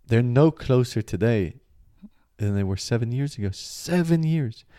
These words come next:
of investing, of conversations, of prayer. And here he is saying his prayers to, you know, the God of Islam. Uh, so, yeah, I guess, like, changing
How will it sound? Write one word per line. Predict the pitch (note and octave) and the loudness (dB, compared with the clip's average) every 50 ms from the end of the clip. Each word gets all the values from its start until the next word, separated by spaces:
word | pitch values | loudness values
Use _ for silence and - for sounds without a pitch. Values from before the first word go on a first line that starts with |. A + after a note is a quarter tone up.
| - _ - _ - | -20 _ -20 _ -8
of | - - - | -4 -2 -2
investing, | A2 G2+ G#2+ C3 C3 C3 - - B2+ A#2 | -2 2 4 4 2 4 0 -2 -2 -2
of | G#2 - | -2 -4
conversations, | - G#2+ G2 G2 - - - A#2+ B2 A#2+ - - A#2+ A2 G2+ E2+ | -4 -4 -4 -4 -4 -2 0 0 0 0 -2 -6 -10 -10 -10 -14
of | - - _ - | -16 -20 _ -16
prayer. | - - A#2+ A2+ A#2+ A#2+ A#2+ B2 B2 B2 B2 - - - _ _ _ _ _ _ _ - | -12 -4 -2 0 0 0 0 0 -2 -4 -6 -10 -20 -20 _ _ _ _ _ _ _ -8
And | G#2 G2+ | -6 -6
here | F#2 - - B2 C3+ C#3+ | -6 -2 0 0 2 2
he | D#3 D3+ C#3 | 2 0 0
is | B2 A#2+ A#2+ - - - _ _ _ _ - | -2 -2 -4 -8 -16 -20 _ _ _ _ -8
saying | - A2+ A2 A2+ A#2+ | -4 -2 -2 -2 -2
his | A#2+ - - | -4 -6 -8
prayers | - - A#2 G#2+ A2 G#2+ - - | -4 -2 0 0 0 -2 -6 -8
to, | - A2+ G#2+ G#2 G2 - - _ _ _ _ _ _ _ _ | -6 -4 -4 -4 -4 -8 -12 _ _ _ _ _ _ _ _
you | - G2 | -8 -6
know, | F#2+ F#2 | -4 -4
the | F#2 | -4
God | F2 G2+ G2+ G2+ G2+ | -4 -4 -4 -2 0
of | G2+ G2+ | 0 0
Islam. | G#2+ - - - F#2 F#2 F#2 A2 _ _ _ _ _ _ _ _ _ _ _ _ _ _ _ _ _ _ _ - - - - - | -2 -2 -4 -6 -6 -6 -6 -8 _ _ _ _ _ _ _ _ _ _ _ _ _ _ _ _ _ _ _ -14 -14 -14 -10 -6
Uh, | G#2+ | -6
so, | G2+ - G#2 G2+ G2 - - C3+ | -4 -2 0 -2 -2 -2 -6 -10
yeah, | D3 E3+ C4+ A#3 | -10 -8 -6 -4
I | C3+ A2 | -6 -4
guess, | G#2+ A#2 - - | -4 -6 -6 -8
like, | - - _ _ | -14 -16 _ _
changing | - - - - G#2+ A2 A2+ A#2 A2+ G#2+ G#2+ G2+ G2 G2+ G2 F#2+ | -14 -12 -6 -2 -2 -2 0 -2 -4 -4 -4 -6 -6 -6 -8 -10